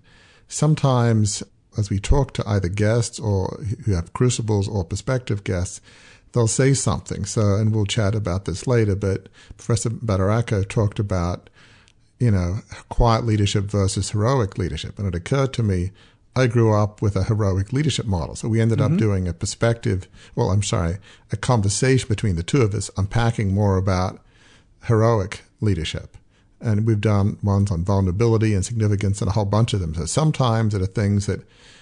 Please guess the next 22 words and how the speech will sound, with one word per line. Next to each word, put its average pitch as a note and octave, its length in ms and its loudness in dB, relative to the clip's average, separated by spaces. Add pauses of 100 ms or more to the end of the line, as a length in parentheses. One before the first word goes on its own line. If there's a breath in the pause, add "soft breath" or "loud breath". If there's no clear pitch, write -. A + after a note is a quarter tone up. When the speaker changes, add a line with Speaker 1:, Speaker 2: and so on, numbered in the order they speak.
(180 loud breath)
Speaker 1:
we G2+ 160 4
really A2 220 2
want F#2+ 160 0
to E2+ 60 -4
talk C#3 220 0
about. G2 320 -2
Sometimes A#2 560 0
an G2+ 60 2
idea G2 460 0
of, F#2 200 -2 (380 loud breath)
has A2+ 160 -6
come A#2+ 260 0
out G#2 180 2
of F#2+ 60 -2
a F2+ 60 -4
conversation G#2 960 0
that G2 180 -2
we've G#2 180 -2
had G#2+ 220 -2
with G#2 120 -6
a G#2 40 -4
guest, G2+ 560 -2